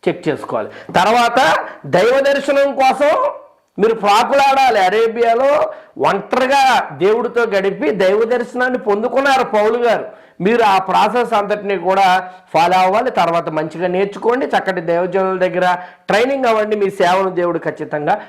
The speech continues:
దీవిస్తాడు. ఈ జరిగేటటువంటి ప్రాసెస్లోనే పౌలు యొక్క కంటి పొరలు ఊడిపడిపోయినట్లు మీ పాపపు విషయాలన్నీ కూడా సమాధి అయిపోవాలి. అన్నీ ఒకసారి అయిపోతాయా? ఒకసారి అవ్వండి. అందుకే ఇందా చెప్పాను కదా, ఇందా చదివాను కదా, ద్వితీయోపదేశకాండం ఏడులో,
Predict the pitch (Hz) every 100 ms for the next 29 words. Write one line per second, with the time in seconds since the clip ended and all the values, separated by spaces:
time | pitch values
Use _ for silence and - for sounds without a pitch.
0 | - 143 185 196 196 170 160 165 208 247
1 | 208 247 269 277 254 233 233 214 214 196
2 | 196 202 208 208 196 185 190 180 190 -
3 | - - 208 262 262 247 - 214 208 208
4 | 208 190 208 226 - 196 208 254 240 226
5 | 175 202 185 180 185 170 180 190 185 185
6 | - - 185 202 196 208 277 277 269 -
7 | 240 165 - - - 175 196 233 220 214
8 | 226 226 185 196 190 185 190 165 170 165
9 | 151 139 139 - - - 151 247 285 294
10 | 262 - 247 254 254 233 226 233 240 226
11 | 220 226 214 202 208 208 170 185 214 208
12 | 214 214 214 262 247 180 180 202 202 202
13 | 240 247 226 190 180 208 196 196 190 190
14 | 170 175 160